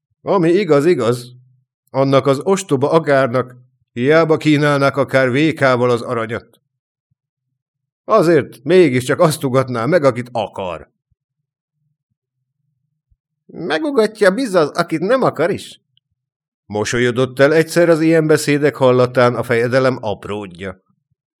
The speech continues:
S megvigasztalta a főurakat, hogy majd megvesztegeti ő az agártanátos, csak bízzák rá. Másnap reggel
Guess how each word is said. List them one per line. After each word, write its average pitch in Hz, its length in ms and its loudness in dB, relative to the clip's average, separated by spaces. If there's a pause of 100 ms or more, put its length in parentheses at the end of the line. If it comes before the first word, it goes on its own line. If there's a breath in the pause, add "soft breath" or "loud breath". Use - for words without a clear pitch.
(360)
S - 100 -20
megvigasztalta 127 920 0
a 123 80 -4
főurakat, 127 680 0
hogy 120 400 -4
majd 131 440 2
megvesztegeti 135 840 -2
ő 147 160 0
az 135 100 2
agártanátos, 123 920 0
csak 120 180 -6
bízzák 117 520 -2
rá. 113 280 -6 (2000)
Másnap 143 400 -4
reggel 131 560 0